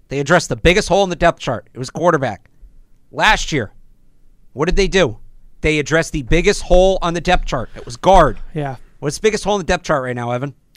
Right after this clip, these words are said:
Speaker 2: Tackle.
Speaker 1: Especially now that they signed Juju. Which tackle? I think
Speaker 2: I
Speaker 1: it's clear they see Trent as on the left side.
Speaker 2: Yeah.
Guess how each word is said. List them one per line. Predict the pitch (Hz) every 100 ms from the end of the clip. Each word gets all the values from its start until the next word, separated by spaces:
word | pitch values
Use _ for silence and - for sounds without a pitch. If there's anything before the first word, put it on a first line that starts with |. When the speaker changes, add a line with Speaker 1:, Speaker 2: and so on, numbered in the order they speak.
| _
Speaker 2:
Tackle. | - 156
Speaker 1:
Especially | 165 151 160
now |
that | 160
they | 156
signed | 156 147
Juju. | 147 117
Which | 117 151
tackle? | 160 143 - - 302 _ _ _ _ _ _ _ _ _ _ _ _ _ - _ -
I | 156
think | 175
Speaker 2:
I | 175
Speaker 1:
it's | -
clear | - 180 175
they | 160
see | 175
Trent | 160 - 160 -
as | 147 139 120 -
on | 143
the | 151
left | 156 147
side. | 165 151 139 -
Speaker 2:
Yeah. | 214 175 151 147 147